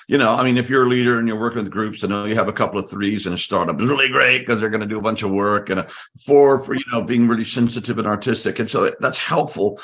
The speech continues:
to know at that level, but it doesn't end there. And, and if it ended there, it would be like ending with ego psychology, <laughs> you know, with, with no, uh, transcendence. <sighs>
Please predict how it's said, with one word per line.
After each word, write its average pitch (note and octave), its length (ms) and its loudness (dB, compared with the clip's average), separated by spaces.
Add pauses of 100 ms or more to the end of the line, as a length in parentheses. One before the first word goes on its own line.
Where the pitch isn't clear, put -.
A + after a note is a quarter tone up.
(260)
to B2 100 -4
know A2+ 580 4
at F2+ 180 -6
that G#2 240 -2
level, G2+ 600 0 (260)
but G#2+ 200 4
it F2+ 160 0
doesn't G#2+ 420 0
end A#2+ 300 2
there. C2 400 -6
And, F#2+ 340 0
and F#2+ 180 0
if F#2+ 140 -2
it F2+ 160 -4
ended A#2+ 360 2
there, F2 340 2
it F2 180 -6
would E2 220 -4
be F2+ 240 -2
like E2+ 340 0 (260)
ending F#2+ 300 0
with E2+ 220 -4
ego F#2 240 0
psychology, F#2+ 800 -2
<laughs> - 120 -18
you C#3+ 80 2
know, G2 140 2
with, F#2 220 -4 (240)
with F#2+ 120 -4
no, F#2 320 2
uh, E2+ 200 2
transcendence. F#2 800 -2 (160)
<sighs> - 60 -8